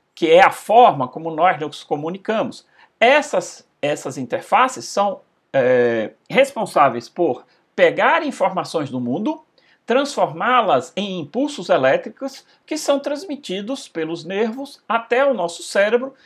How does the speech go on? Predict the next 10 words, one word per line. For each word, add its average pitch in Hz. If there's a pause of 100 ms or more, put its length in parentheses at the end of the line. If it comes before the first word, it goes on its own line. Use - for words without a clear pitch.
(180)
que 294
possui 269
uma 233
série 220
de 190
células 180
bem 233
específicas 190
chamadas 147
neurônios, 208